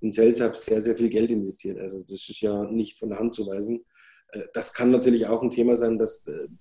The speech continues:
wenn du heute die Digitalisierung so in der krassen Geschichte, wie wir es machen,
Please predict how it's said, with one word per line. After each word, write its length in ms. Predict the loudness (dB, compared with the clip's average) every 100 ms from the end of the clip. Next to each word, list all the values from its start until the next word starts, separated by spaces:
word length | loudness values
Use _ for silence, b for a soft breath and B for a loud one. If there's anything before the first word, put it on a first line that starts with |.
| -18 0
wenn 180 | 2 4
du 100 | 4
heute 260 | 4 2
die 120 | -4
Digitalisierung 720 | -2 0 2 2 2 4 4
so 160 | 4 2
in 80 | 2
der 140 | -2
krassen 440 | -2 -6 -4 -4 -6 _ _ _
Geschichte, 280 | -4 -2 0 2
wie 80 |
wir 100 | 6
es 100 | 6
machen, 380 | 4 0 -2 -2